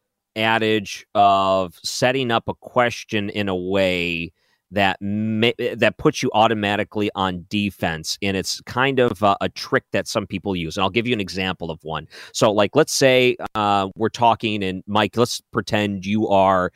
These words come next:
Josh Hawley, okay, for just a minute, if that's all right. And let's say I am Ryan Recker trying to conduct an interview, and, and I'm trying to get to the bottom of it. And let's pretend that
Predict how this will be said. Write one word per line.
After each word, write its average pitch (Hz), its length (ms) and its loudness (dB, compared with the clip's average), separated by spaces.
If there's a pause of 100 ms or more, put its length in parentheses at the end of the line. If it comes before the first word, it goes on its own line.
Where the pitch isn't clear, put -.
(180)
Josh 101 240 2
Hawley, 76 380 -4
okay, 104 260 -4
for - 120 -14
just 101 200 -6
a 92 60 -6
minute, 78 260 -6
if 78 80 -14
that's 80 220 -6
all 67 60 -8
right. 71 120 -12 (540)
And 113 480 2
let's 135 200 4
say 113 260 4
I 110 180 2
am 104 400 -2 (100)
Ryan 120 320 4
Recker 104 440 -2 (220)
trying 120 200 0
to 113 80 0
conduct 101 400 -2
an 92 80 -4
interview, 92 420 -2
and, 90 220 -6
and 90 120 -2
I'm 87 100 -4
trying 113 180 2
to 110 80 -2
get 98 80 -2
to 90 80 -18
the 92 80 -4
bottom 87 320 0
of 87 140 -6
it. 87 180 -6
And 92 100 -6
let's - 160 0
pretend 95 560 -4
that 87 480 0